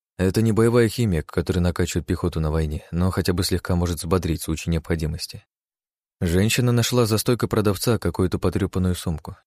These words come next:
и упаковывает туда продукты. Действует довольно быстро и сноровисто. В полглаза слежу за ней, если вдруг попробует что-то выкинуть. Когда сумка уже почти наполнена, со стороны двери слышится какой-то звук,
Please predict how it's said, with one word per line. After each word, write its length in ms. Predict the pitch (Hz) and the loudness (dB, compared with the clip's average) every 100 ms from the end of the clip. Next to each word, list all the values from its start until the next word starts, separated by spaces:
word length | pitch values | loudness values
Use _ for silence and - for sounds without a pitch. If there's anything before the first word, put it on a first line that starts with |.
| - | -4
и 40 | |
упаковывает 640 | 90 90 - 90 82 80 76 | 0 0 0 0 0 -2 -4
туда 220 | 82 78 | -4 -4
продукты. 540 | - 87 80 - - - _ _ _ _ _ | -2 -2 -2 -6 -12 -16 _ _ _ _ _
Действует 480 | 85 87 92 113 107 | -2 2 2 2 2
довольно 340 | 110 107 117 | 4 4 2
быстро 320 | 95 92 104 | 2 0 0
и 20 | 95 | -2
сноровисто. 680 | - 107 92 76 - - - _ _ _ | 0 0 0 -2 -6 -12 -16 _ _ _
В 80 | - | 0
полглаза 500 | 90 90 92 92 95 | 2 4 2 2 2
слежу 320 | 98 87 92 | 0 0 0
за 140 | 95 | 0
ней, 300 | 90 92 80 | 2 2 0
если 240 | 78 78 85 | -2 -2 -2
вдруг 320 | 82 87 - | 0 -4 -2
попробует 420 | 82 - 85 85 | -4 -2 -2 -2
что-то 300 | - 87 87 | -4 -4 -2
выкинуть. 480 | 85 - 82 - - _ _ _ _ _ _ _ | -2 -4 -8 -10 -20 _ _ _ _ _ _ _
Когда 220 | 87 92 98 | 0 2 2
сумка 260 | 104 98 | 0 2
уже 180 | 95 90 | 2 2
почти 300 | - - - | -2 -2 0
наполнена, 560 | 87 - 85 90 95 - | -2 0 0 0 -2 -6
со 140 | - 90 | -6 -2
стороны 320 | 90 95 90 | 2 2 2
двери 260 | 90 90 | 2 2
слышится 420 | 92 95 98 90 - | 2 -2 -2 -6 -4
какой-то 380 | 92 90 98 | -2 0 0
звук, 340 | 92 76 - | -2 -4 -8